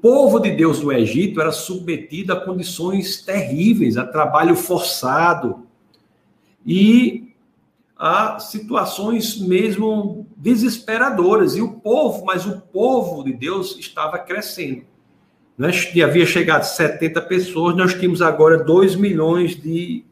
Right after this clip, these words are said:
pessoas. Lá em Êxodo, no capítulo primeiro, já entrando no livro de Êxodo,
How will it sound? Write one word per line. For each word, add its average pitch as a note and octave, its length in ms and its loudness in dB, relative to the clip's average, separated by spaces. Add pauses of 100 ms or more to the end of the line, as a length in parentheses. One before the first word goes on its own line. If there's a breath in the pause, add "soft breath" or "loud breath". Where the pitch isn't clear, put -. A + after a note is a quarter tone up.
(120)
pessoas. B2 760 -4 (720 soft breath)
Lá G#3+ 280 4
em G3 240 6
Êxodo, C3+ 720 2
no D3 140 -2
capítulo G3 580 -2
primeiro, A#2+ 640 0
já D3+ 120 0
entrando F3 360 -4
no E3 100 0
livro E3 220 -6
de D3 280 0
Êxodo, A2+ 320 -2